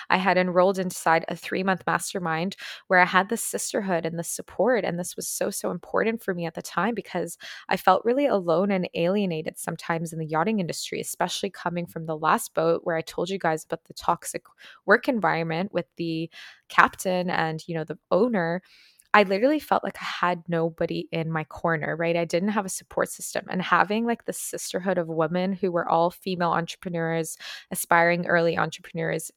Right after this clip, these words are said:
it really helped me to instill this belief in myself. And I remember having a one-on-one call with my coach on the yacht. And I remember telling her, like, "My goals for the next six months is to stick it out in yachting and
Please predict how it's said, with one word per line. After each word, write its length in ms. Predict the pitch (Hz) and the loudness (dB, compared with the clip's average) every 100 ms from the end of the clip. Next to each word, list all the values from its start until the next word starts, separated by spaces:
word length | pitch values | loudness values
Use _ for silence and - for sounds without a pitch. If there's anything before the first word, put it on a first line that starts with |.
| - - - | -20 -20 -6
it 240 | - - 180 | -4 -2 0
really 260 | 202 233 | 0 2
helped 500 | 254 - 180 190 - - | 0 0 0 0 -6 -8
me 120 | 170 | -6
to 320 | - - 202 | -8 -8 -4
instill 460 | 196 180 - 170 170 | -4 -4 -4 -2 -2
this 140 | 175 | -2
belief 420 | - 165 160 180 | -4 -4 -4 -6
in 80 | 185 | -8
myself. 540 | 165 165 - - - - - | -8 -8 -6 -6 -6 -6 -2
And 220 | 175 175 | 0 0
I 80 | 185 | 0
remember 400 | 180 180 196 240 | 0 0 0 0
having 340 | 214 180 180 | 2 0 0
a 60 | 175 | -2
one-on-one 500 | 165 165 170 170 165 | 0 0 0 -2 -4
call 220 | - 160 | -2 -2
with 160 | 160 | -2
my 100 | 170 | -6
coach 400 | 165 - 160 - - | -6 -4 -4 -4 -4
on 220 | 175 165 180 | 0 0 0
the 80 | |
yacht. 380 | 208 165 151 160 - - - - | -2 2 4 2 -2 -16 -16 -6
And 120 | 185 | 2
I 40 | 180 | 2
remember 280 | 180 196 - | 4 2 0
telling 340 | - - 180 | 0 -2 0
her, 260 | 185 180 175 | 0 2 2
like, 180 | 165 - - - _ | -2 -6 -20 -20 _
"My 380 | 180 170 175 233 - | 0 4 4 4 0
goals 360 | - 185 175 - | 6 6 6 2
for 100 | - | -2
the 100 | 180 | 0
next 220 | 170 165 | 0 -2
six 240 | - - - | -6 -8 -4
months 300 | 160 160 - | -2 -4 -8
is 160 | 175 - | -10 -6
to 280 | 170 180 | -4 -4
stick 340 | - - 196 - | -4 -6 -4 0
it 60 | |
out 140 | 220 226 | 2 2
in 100 | 233 | 2
yachting 480 | 175 160 160 156 165 - | 2 2 2 -4 -8 -6
and 420 | 165 156 156 | -4 -2 -6